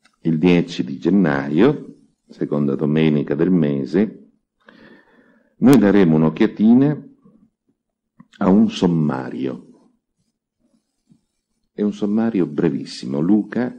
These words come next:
vedremo, è ricco di queste interruzioni. Lui fa la narrazione dell'episodio,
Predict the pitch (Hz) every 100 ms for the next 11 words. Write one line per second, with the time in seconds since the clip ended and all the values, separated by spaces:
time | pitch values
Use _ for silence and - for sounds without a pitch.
0 | - 73 67 69 64 69 110 - _ _
1 | _ _ _ _ _ _ _ _ 101 98
2 | 117 - - - - - _ _ _ _
3 | _ _ _ - 78 78 87 - 95 92
4 | 85 98 92 - 71 - 73 - - 71
5 | 64 60 - 58 69 78 71 - 78 65
6 | 64 64 64 64 69 - 78 67 65 67
7 | - 82 104 110 98 113 120 127